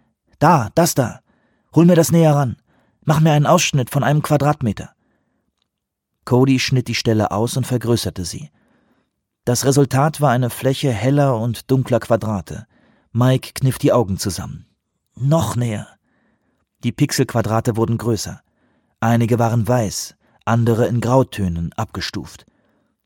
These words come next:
"Erklär mich für verrückt", sagte Mike langsam. "Aber es könnten",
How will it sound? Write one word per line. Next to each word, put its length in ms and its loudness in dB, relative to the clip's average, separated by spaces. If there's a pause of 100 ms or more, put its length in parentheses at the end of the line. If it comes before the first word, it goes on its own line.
(520)
"Erklär 500 -2
mich 220 0
für 160 -2
verrückt", 720 -10 (540)
sagte 320 -2
Mike 320 0
langsam. 440 -6 (760)
"Aber 280 -8
es 220 -8
könnten", 720 -6